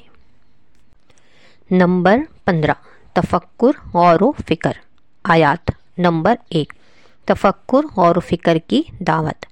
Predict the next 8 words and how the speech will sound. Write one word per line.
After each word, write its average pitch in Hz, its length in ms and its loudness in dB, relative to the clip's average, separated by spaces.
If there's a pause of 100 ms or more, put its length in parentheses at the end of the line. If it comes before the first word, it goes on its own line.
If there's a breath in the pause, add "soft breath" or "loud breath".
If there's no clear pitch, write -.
(400 soft breath)
سورہ 185 320 2
بقرہ، 196 520 2
آیات 156 480 0 (400 soft breath)
دو 175 200 2
سو 180 220 -2
انیس، 190 640 0
دو 165 200 2
سو 233 200 0